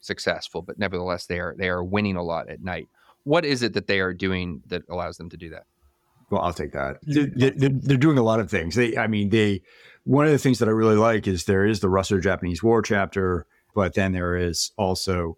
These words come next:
Speaker 2: you know, this, this chapter on the Japanese that deals with their interwar period and early World War Two period. And, and there's, there's linkages between them. So the,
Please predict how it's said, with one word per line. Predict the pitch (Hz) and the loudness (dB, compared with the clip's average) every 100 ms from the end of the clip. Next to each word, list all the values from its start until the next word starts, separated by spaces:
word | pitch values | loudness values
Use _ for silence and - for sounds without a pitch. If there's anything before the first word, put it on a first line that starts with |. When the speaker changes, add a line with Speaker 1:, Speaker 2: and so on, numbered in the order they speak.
| - | -6
Speaker 2:
you | 95 | -6
know, | 85 | -4
this, | 82 - - | -6 -8 -10
this | - 82 - - - | -12 -10 -10 -12 -6
chapter | 104 92 | -6 -4
on | 92 | -6
the | 85 | -4
Japanese | 90 87 101 92 - | -6 -4 -2 -2 -6
that | 98 | -6
deals | 95 85 | -6 -6
with | 90 | -6
their | 92 90 | -2 0
interwar | 107 110 98 | 2 2 0
period | - 98 92 | 0 0 0
and | 85 85 85 - | -2 -4 -6 -4
early | 98 98 | -2 -2
World | 87 90 85 | -2 -4 -4
War | 85 | -6
Two | 82 101 95 90 85 | -4 -2 -2 -2 -6
period. | - 92 87 | -4 -2 0
And, | 90 92 110 | -2 -2 -2
and | 95 | 0
there's, | 92 - | -2 -2
there's | - 98 | -4 0
linkages | 113 135 127 101 101 | 2 2 2 0 -2
between | 90 - 101 92 | -6 -6 -4 -4
them. | 80 76 | -6 -10
So | - | -10
the, | 90 90 | -10 -12